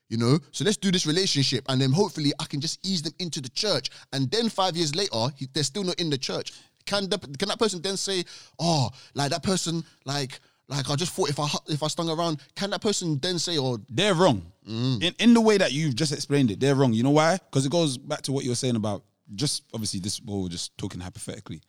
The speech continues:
Speaker 2: Depending on how you see it. So, like, for instance, religion is very important to a lot of people. Whereas going to the gym, losing weight,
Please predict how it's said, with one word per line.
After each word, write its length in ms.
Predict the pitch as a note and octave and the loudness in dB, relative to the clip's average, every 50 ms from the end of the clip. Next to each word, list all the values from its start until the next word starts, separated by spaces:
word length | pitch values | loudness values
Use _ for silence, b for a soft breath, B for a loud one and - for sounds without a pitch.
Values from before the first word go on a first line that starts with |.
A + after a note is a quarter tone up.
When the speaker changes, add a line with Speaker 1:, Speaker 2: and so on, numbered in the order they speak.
| _ _ | _ _
Speaker 2:
Depending 480 | G#2 A2 - C3+ C3+ C3+ B2+ B2+ B2 A#2+ | -16 -6 -2 0 0 2 2 2 2 0
on 160 | A#2 A2+ G#2+ | 0 -2 -4
how 140 | G#2 A#2+ A#2 | -4 -4 -4
you 120 | A2 G#2+ | -4 -4
see 180 | G2 - - A#2 | -4 -4 -4 -4
it. 80 | - - | -4 -4
So, 80 | A#2+ A2 | -2 -2
like, 180 | A#2 A2 G2+ | -2 -2 -2
for 100 | - A#2+ | -2 -2
instance, 300 | C3 B2+ - G#2+ F#2 G2 | -2 -2 -2 -4 -6 -4
religion 320 | G#2+ A#2 C3 C3 A#2+ A#2+ A2 | -2 -2 0 0 0 0 -2
is 160 | G2+ F#2+ F#2 | -2 -4 -4
very 540 | F#2 G#2+ A#2 A#2 A2+ A2 G#2+ G#2 G2+ F#2 F2+ | -4 -4 -4 -2 -2 -2 -4 -4 -6 -6 -8
important 420 | A2 G2+ - C3 - - F#2+ F2+ | -8 -8 -8 -6 -6 -6 -8 -10
to 60 | - G#2 | -10 -10
a 240 | G2 F#2 F#2 - | -12 -12 -12 -12
lot 120 | F2+ F#2+ G2 | -12 -12 -10
of 40 | - | -6
people. 320 | - C3+ C3 - G2 F2 - _ _ _ _ _ _ _ | -4 -2 -2 -2 -6 -12 -16 _ _ _ _ _ _ _
Whereas 540 | A2 A#2+ B2 B2 A#2+ A#2 A2+ G#2+ G2+ - - _ _ _ _ - | -2 0 2 4 4 4 2 0 -4 -8 -12 _ _ _ _ -2
going 220 | C3+ C3+ C#3 C3 | 2 2 4 4
to 100 | - B2+ | 2 0
the 80 | B2 A2 | 0 0
gym, 380 | G2+ C3+ C#3 C3 C3 C#3+ - - _ - | 2 4 4 4 4 2 0 -6 _ 0
losing 340 | A#2+ C3+ C3 A2+ B2 A#2 | 2 2 2 2 0 0
weight, 280 | B2 C#3+ C3+ C3 C3 | 0 0 0 0 -2